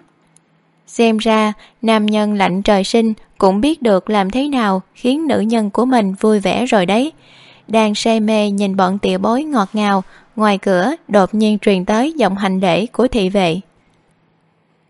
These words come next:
"Hoàng thượng tới." Lục Thị nhíu mày, lại nhìn con trai cùng cháu gái, quả thật đều đứng lên. Lục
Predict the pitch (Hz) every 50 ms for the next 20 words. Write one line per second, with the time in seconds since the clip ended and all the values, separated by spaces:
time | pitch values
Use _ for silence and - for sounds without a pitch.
0 | _ _ _ _ _ - 233 220 214 202 196 - 214 190 190 202 196 220 220 233
1 | 277 320 311 - _ _ _ _ _ _ _ _ _ _ _ _ _ _ _ _
2 | - 226 220 196 - - - 220 196 196 202 214 226 247 277 320 330 277 240 214
3 | 196 190 185 - _ _ _ 220 214 196 190 208 214 214 196 190 196 - 226 226
4 | 220 - 226 220 214 214 208 - - 202 190 190 - 220 233 233 240 220 220 233
5 | 269 320 381 - - - - _ _ - 208 196 208 254 - 254 220 190 202 _
6 | - 214 214 208 202 196 226 285 311 294 262 247 240 226 220 - - - - _
7 | _ - 214 214 196